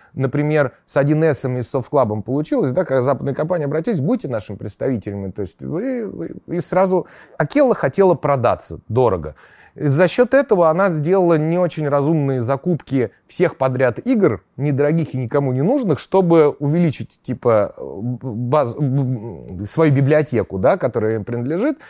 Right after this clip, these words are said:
но при этом она платила деньги за игры, но это никак не отбивалось, потому что эти игры продавать было невозможно. Он просто надувался пузырь, и, в общем, в какой-то момент, к сожалению, пузырь этот лопнул.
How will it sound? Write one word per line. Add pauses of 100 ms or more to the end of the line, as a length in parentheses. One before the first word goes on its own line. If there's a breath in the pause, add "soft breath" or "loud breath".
(180 loud breath)
но (180 soft breath)
при
этом
она
платила
деньги
за
игры,
но
это
никак
не
отбивалось,
потому
что
эти
игры
продавать
было
невозможно.
Он
просто
надувался
пузырь,
и,
в
общем,
в
какой-то
момент,
к
сожалению,
пузырь
этот (280 soft breath)
лопнул.